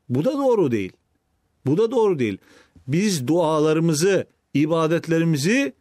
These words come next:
doğrudan Allah'a, e, yapmalıyız. Gönlümüzü doğrudan Allah'a açmalıyız. Yoksa yok filan büyük zat, feşman küçü-, e, şeyh, bilmem, e, kimmiş. Elbette ki, e, şeyh büyük olabilir,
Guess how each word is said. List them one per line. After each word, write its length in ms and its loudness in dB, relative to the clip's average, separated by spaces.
doğrudan 380 0
Allah'a, 600 0
e, 80 -4
yapmalıyız. 640 -2
Gönlümüzü 680 0
doğrudan 340 2
Allah'a 560 0
açmalıyız. 600 -2
Yoksa 440 -2
yok 220 0
filan 400 0
büyük 280 0
zat, 360 -2
feşman 460 -2
küçü-, 340 -2
e, 600 2
şeyh, 400 0
bilmem, 440 2
e, 300 0
kimmiş. 560 -2
Elbette 520 -2
ki, 220 -4
e, 220 -4
şeyh 460 0
büyük 300 -2
olabilir, 520 0